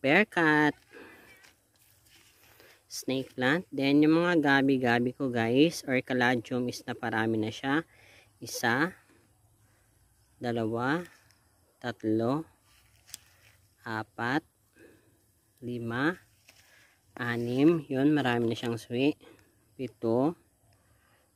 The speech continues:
walo, siyam, sampo, labing isa,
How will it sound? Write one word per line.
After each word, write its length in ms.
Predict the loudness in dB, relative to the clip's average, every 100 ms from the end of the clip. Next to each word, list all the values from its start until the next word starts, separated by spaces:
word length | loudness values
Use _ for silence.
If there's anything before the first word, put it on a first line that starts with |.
| -8
walo, 560 | -2 0 0 0 -2 -4 -16 _ _ _
siyam, 640 | _ -20 -12 -2 0 2 0 _ _ _ _ _ _ -20 _
sampo, 800 | -16 -10 -8 -10 -8 -6 -6 -8 _ _ _ -20 _ _ -12
labing 320 | -6 -6 -4
isa, 480 | -8 -4 -2 -2